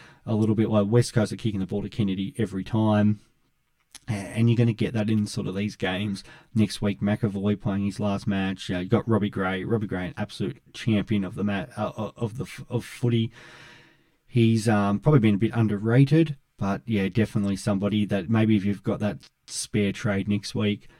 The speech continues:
um, and you make your Supercoach grand final, you might wanna just, uh, yeah, fling him in, um, 'cause you could see him just going out with a bang.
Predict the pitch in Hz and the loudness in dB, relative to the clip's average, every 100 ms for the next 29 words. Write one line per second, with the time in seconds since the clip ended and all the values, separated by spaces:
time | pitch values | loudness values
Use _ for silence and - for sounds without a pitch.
0 | _ - 135 87 90 101 98 95 104 - | _ -12 -6 -4 -2 0 0 0 -2 -2
1 | 95 117 107 - 104 - - _ - 101 | -4 -4 -4 -4 -6 -8 -18 _ 0 0
2 | 95 110 135 180 160 104 101 101 - 98 | 0 2 2 2 0 0 0 0 -2 -4
3 | 95 95 - - 98 95 90 110 98 - | -4 -6 -10 -6 -4 -4 -4 -2 -4 -2
4 | 113 104 110 110 113 113 - - - - | -2 0 2 4 6 4 0 -12 -20 -20
5 | - _ - 87 95 104 - 107 - - | -20 _ -8 -6 -4 -6 -8 -10 -6 -6
6 | - 101 92 92 87 98 - 92 95 95 | -2 -2 -2 -4 -6 -8 -4 -2 0 -2
7 | 95 101 92 92 95 98 104 | -2 -4 -4 -2 -2 -2 -2